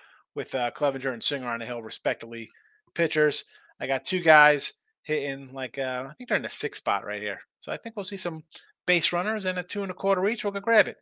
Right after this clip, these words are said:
And the Yanks, we're gonna grab little, uh, Bader, ribby and run, two dollars for the ribby, one fifty-five for the run.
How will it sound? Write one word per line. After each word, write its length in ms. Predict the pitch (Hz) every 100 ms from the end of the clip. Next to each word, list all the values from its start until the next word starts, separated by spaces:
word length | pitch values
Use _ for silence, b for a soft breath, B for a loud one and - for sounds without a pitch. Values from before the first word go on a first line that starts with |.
| B B B B
And 240 | 208 254 247
the 60 |
Yanks, 300 | 208 214 202
we're 100 | 180
gonna 120 | 180
grab 320 | 165 175 170 156
little, 380 | 156 151 143 _ _ _ _ _ -
uh, 200 | 143 139
Bader, 480 | 135 170 170 156 151 - -
ribby 460 | 139 175 190 196 190
and 200 | 156 156
run, 300 | 151 143 147 _ -
two 200 | - 190
dollars 460 | 175 165 160 160
for 180 | - 156
the 80 | 139
ribby, 300 | 147 147 143
one 220 | 143 165
fifty-five 540 | - 156 139 160 151
for 120 | - 143
the 100 | 135
run. 320 | 143 139